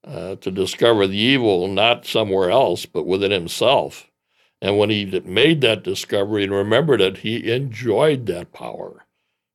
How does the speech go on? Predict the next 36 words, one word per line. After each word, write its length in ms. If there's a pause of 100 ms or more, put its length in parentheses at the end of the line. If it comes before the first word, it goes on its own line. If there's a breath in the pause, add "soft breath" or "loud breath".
(120)
of 260
life 340
and 180
death 300
and 120
deciding 600
who 120
would 200
live. 380 (720)
And 600
I 180
think 260
that 180
was 160
true 240
of 120
Gacy, 440
and 120
he 80
suggests 580
that 240
in, 260
uh, 360
some 240
of 100
the 80
books 460
that 240
other 280
authors 400
have 140
written, 420 (300)
Russ 240
Ewing 380
in 160
particular. 680